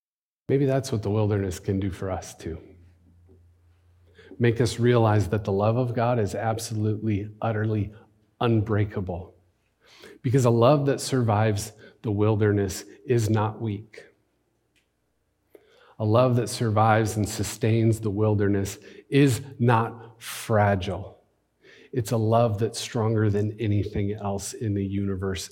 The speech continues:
and probably the reality that holds it all together. So maybe you're in a wilderness right now.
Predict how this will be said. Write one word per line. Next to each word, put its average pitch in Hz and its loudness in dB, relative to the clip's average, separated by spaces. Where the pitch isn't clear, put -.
and 98 -8
probably 101 -2
the 92 -4
reality 95 -2
that 87 -10
holds 90 -12
it 87 -10
all 85 -8
together. 98 -14
So 123 2
maybe 135 6
you're 127 6
in 110 4
a 101 2
wilderness 98 -2
right 98 -10
now. 92 -10